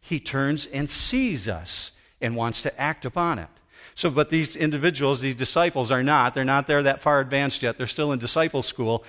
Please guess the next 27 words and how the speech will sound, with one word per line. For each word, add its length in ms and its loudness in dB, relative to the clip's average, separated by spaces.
So 180 0
they're 160 4
asking 440 2
this 160 -2
question, 500 0
"Who 220 0
sinned, 460 0
this 180 -2
man 240 2
or 100 0
his 120 -4
parents?" 640 -4
Now, 100 2
what 180 -2
kind 180 -2
of 60 -2
a 20 -6
question 460 -4
is 180 -6
that? 380 -10
Seems 320 -2
really 300 2
callous 520 0
and 140 -8
cold, 360 -2
doesn't 260 -4
it? 140 -8